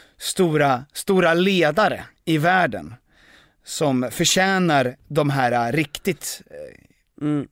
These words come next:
Speaker 2: för att
Speaker 1: bra
Speaker 2: inte bli
Speaker 1: nomineringarna.
Speaker 2: åtalad, så
Speaker 1: Precis, så har jag
Speaker 2: <laughs>
Speaker 1: skitit i alla som finns i Sverige.
Speaker 2: Ja.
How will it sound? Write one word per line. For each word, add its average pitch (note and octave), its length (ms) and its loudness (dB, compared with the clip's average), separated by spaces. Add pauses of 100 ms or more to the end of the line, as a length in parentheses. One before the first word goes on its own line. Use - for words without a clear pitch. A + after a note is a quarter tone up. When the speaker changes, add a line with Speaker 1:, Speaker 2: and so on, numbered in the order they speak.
(140)
Speaker 2:
för D#3+ 220 0
att D#3+ 60 -2
Speaker 1:
bra E3+ 100 0
Speaker 2:
inte E3 260 6
bli E3+ 160 6
Speaker 1:
nomineringarna. D#3+ 420 4
Speaker 2:
åtalad, C3 640 -2
så - 120 -6
Speaker 1:
Precis, F3 460 2
så D#3 100 0
har D#3 120 4
jag D3+ 180 4 (200)
Speaker 2:
<laughs> - 200 -18
Speaker 1:
skitit E3 460 0
i E3 40 2
alla C#3 220 4
som C#3 160 0
finns C3 240 -4
i C3+ 40 -6
Sverige. A#2+ 440 0
Speaker 2:
Ja. D#3 260 0